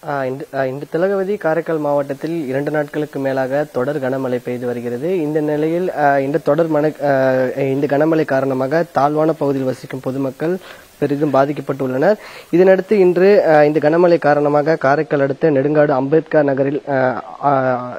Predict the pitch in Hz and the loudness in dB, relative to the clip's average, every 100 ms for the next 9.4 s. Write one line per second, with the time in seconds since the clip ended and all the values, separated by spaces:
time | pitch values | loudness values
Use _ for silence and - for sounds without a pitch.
0 | 135 131 139 139 151 170 160 143 135 135 | -4 -2 0 0 2 2 0 0 0 0
1 | 135 165 143 147 160 156 135 143 143 131 | 0 0 2 0 0 0 -4 -6 -8 -4
2 | 135 151 139 - 185 196 147 147 160 139 | -2 -2 -2 -2 -2 0 0 0 2 0
3 | 147 143 139 131 170 156 147 156 151 170 | -2 -4 -6 -2 -2 0 0 2 2 2
4 | 147 147 165 - 143 139 135 127 131 139 | 0 0 0 0 -2 -2 -2 -2 -4 -4
5 | 190 220 - - - 135 147 165 185 175 | -4 -4 -8 -20 -10 2 2 4 2 2
6 | 165 160 156 143 147 143 156 139 156 175 | 2 2 0 -2 0 0 0 0 2 4
7 | 165 139 160 156 151 143 139 135 135 135 | 4 4 2 2 0 2 2 0 0 -2
8 | 151 147 143 147 185 220 - 143 135 - | -2 -2 -2 0 2 2 2 0 0 0
9 | 143 139 131 | 0 0 -2